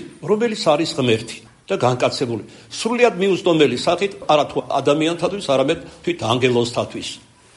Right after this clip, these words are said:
მაგრამ მისმა სიწმინდემ დაიტია ეს შეგნება და დაიტია თავად ერთი სამებისაგანი, ძეღმრთისა, ანუ ძალიმაღლისა, როგორც მთავარანგელოზი გაბრიელი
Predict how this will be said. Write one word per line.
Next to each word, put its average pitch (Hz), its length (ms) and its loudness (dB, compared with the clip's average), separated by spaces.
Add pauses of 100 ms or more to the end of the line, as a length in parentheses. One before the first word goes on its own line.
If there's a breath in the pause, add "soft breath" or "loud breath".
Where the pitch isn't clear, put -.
მაგრამ 139 380 4
მისმა 156 400 2
სიწმინდემ 156 640 -2 (600 soft breath)
დაიტია 170 680 2 (500)
ეს 156 300 2
შეგნება 185 640 2 (320 loud breath)
და 135 120 -4
დაიტია 175 600 4
თავად 202 380 4 (480 loud breath)
ერთი 185 300 0
სამებისაგანი, 147 840 2
ძეღმრთისა, 139 760 0
ანუ 151 260 -2
ძალიმაღლისა, 156 800 4
როგორც 131 240 0
მთავარანგელოზი 151 760 4 (260 loud breath)
გაბრიელი 151 540 2